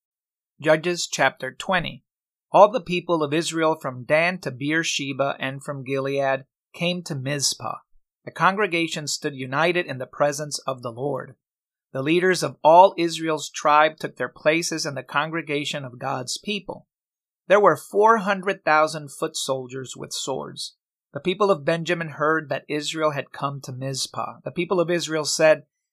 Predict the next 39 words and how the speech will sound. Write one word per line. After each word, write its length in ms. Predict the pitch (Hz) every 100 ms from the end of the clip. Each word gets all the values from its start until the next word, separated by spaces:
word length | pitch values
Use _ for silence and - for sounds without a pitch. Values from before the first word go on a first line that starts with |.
| _
"Tell 280 | - 202 214
us 160 | 233 -
how 160 | 180
such 400 | 156 - 208 214
an 180 | - 175 -
evil 340 | 190 190 202
thing 380 | 202 - 170 180
could 200 | 156 135
happen." 600 | 143 - 196 208 135 127 - _ _ _ _ _ -
The 100 | 123
Levite, 640 | 147 190 185 185 185 -
the 100 | 127
husband 440 | 147 156 147 156
of 100 | 147
the 80 | 127
murdered 360 | 127 139 135 127
woman, 340 | 131 160 160
answered, 640 | - 143 147 135 131 123 - _ _ _ _ 139
"My 160 | 135
concubine 720 | 131 - 175 196 196 175 180 165
and 140 | 143
I 160 | 147 156
went 240 | 147 143
to 80 | 127
Gibeah 420 | 120 160 165 160
in 180 | 135 123
Benjamin 500 | 143 151 147 151 147
to 120 | 131
spend 380 | 123 - 139 131
the 60 | 123
night. 380 | 165 156 - - _ _ _
The 100 | -
citizens 460 | - 170 165 160 139
of 200 | 131 120
Gibeah 380 | 160 170 175 170
came 360 | - 156 156
to 160 | 147 143
attack 500 | 139 - 165 175 -
me. 220 | 123 -